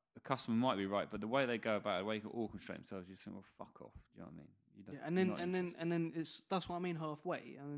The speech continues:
Speaker 2: then you wonder why you get crap service.
Speaker 1: Yeah.
Speaker 2: But I mean, y-, y-, you know, my experience is if the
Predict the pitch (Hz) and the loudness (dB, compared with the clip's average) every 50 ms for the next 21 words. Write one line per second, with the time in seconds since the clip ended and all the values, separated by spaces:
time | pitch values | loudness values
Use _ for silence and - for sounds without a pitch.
0 | 147 156 165 165 160 151 165 160 156 151 147 156 151 151 151 147 143 - - _ | -2 0 0 0 0 0 0 0 0 0 0 -2 -2 -2 -2 -4 -6 -10 -12 _
1 | - - 180 165 - - 226 233 226 196 156 143 127 - - - - - _ _ | -4 -2 -2 -2 0 0 2 2 2 2 0 -4 -6 -8 -8 -8 -10 -12 _ _
2 | _ _ _ _ _ _ _ _ _ _ _ _ - 123 117 - - _ _ _ | _ _ _ _ _ _ _ _ _ _ _ _ -18 -16 -16 -16 -18 _ _ _
3 | _ _ 185 190 190 175 196 202 208 208 208 208 202 - - - - - _ _ | _ _ 2 2 2 2 0 2 2 4 2 2 0 -4 -10 -18 -20 -20 _ _
4 | _ _ - 175 160 - _ _ 226 214 180 143 139 - - - _ _ _ _ | _ _ -20 -20 -20 -20 _ _ -12 -10 -10 -10 -14 -16 -20 -20 _ _ _ _
5 | _ _ 220 190 196 214 196 170 - - 180 175 170 160 - 170 165 160 156 156 | _ _ 0 2 2 2 2 2 0 0 0 2 2 2 2 2 2 0 0 -4
6 | - - _ 180 180 170 - | -6 -8 _ -6 -6 -6 -6